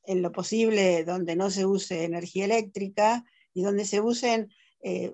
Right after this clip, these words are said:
metodologías que, eh, puedan, a las que puedan acceder esas comunidades que son de excesiva pobreza,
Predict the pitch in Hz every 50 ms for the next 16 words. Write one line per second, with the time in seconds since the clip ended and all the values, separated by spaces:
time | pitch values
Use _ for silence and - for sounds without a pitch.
0 | - - 185 190 190 196 170 180 196 196 190 196 208 202 196 202 208 202 - -
1 | 233 247 254 262 254 262 269 269 - _ _ _ _ _ _ _ _ _ - 202
2 | 196 202 220 226 233 233 233 - - 202 185 180 175 170 170 - - 220 220 226
3 | 226 220 208 202 196 185 180 170 - - 175 165 160 - 170 185 175 175 - -
4 | 175 165 - 220 220 226 233 226 202 196 196 196 - - 196 196 202 208 226 240
5 | 254 262 - - 202 190 220 208 208 - 190 175 180 180 185 190 202 214 220 220
6 | 226 226 226 220 - - - 180 170 - - 202 202 185 185 185 175 - - 180
7 | 175 170 170 160 165 170 180 180 - - 175 175 - 196 190 190 180 160 185 180
8 | 190 214 214 196 175 - - - 170 170 175